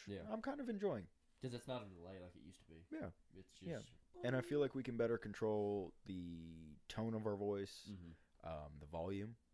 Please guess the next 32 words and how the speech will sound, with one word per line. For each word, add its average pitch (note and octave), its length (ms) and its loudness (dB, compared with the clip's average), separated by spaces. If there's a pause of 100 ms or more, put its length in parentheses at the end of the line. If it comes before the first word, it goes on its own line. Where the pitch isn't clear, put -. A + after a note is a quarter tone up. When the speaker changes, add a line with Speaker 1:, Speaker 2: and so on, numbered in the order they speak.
(100)
Speaker 2:
of G#2+ 120 -4
our A2 80 4
Speaker 1:
Yeah. G#2 60 0
Speaker 2:
voice, A2+ 240 2
because E2 460 -8 (180)
you C#2+ 120 -14
talk - 280 -10
too D#2+ 140 -12
loud, D#2 360 -8
you're - 60 -18
gonna C#2+ 200 -12
hear D2+ 220 -10
it. - 160 -10 (160)
Speaker 1:
Yeah. A#1+ 120 -18 (380)
Speaker 2:
You E2+ 120 -6
know, D2+ 180 -8
instead E2 240 -6
of E2 100 -8
getting - 200 -10
caught D#2+ 240 -6
up D2+ 120 -8 (140)
chatting D#2 320 -8
over D2+ 220 -8
each - 160 -12
other, - 280 -12 (380)
you - 60 -10
Speaker 1:
I - 80 -8
Speaker 2:
know? G2+ 60 -4
Speaker 1:
like, G#2+ 120 -8
I G2+ 80 -6
like G2 160 -10
these. E2+ 260 -10